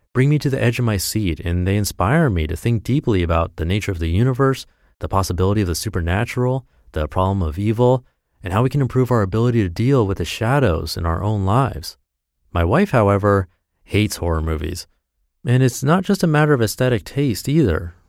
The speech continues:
If she watches the kinds of horror movies I like, it ruins her sleep, and it will freak her out for at least a few days.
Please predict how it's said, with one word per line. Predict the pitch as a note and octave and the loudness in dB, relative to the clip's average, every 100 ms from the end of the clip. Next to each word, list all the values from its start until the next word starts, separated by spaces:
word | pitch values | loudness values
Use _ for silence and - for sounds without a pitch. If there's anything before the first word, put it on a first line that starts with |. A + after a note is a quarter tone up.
| - | -16
If | G2 | -6
she | G2+ | -2
watches | G2 A2 A2 | 0 2 0
the | G2 | -2
kinds | A#2 A2 G2 | -2 0 0
of | F2 | 0
horror | A#2 A#2 | 0 2
movies | G#2+ G2 F#2+ | 0 0 0
I | G2+ | 0
like, | F#2 A2+ B2+ G2 - - | 2 2 2 0 -4 -4
it | C3+ | -4
ruins | F#2 F#2+ C3 C3+ A#2 | -2 0 2 2 0
her | G#2+ | -4
sleep, | F#2+ - E3+ E3+ - - | -4 -2 -2 -2 -8 -20
and | - F#2 | -8 -6
it | |
will | F2 | -4
freak | - C#3 B2+ | -6 -8 -2
her | A#2 | 0
out | C#3 D#3+ F#2 | 2 2 0
for | - E2+ F#2 | -2 -4 -2
at | G2 | -4
least | C3 F3 | -4 -4
a | |
few | - A#2 F#2+ | -4 0 0
days. | A2 E3+ - - | 0 -2 -6 -14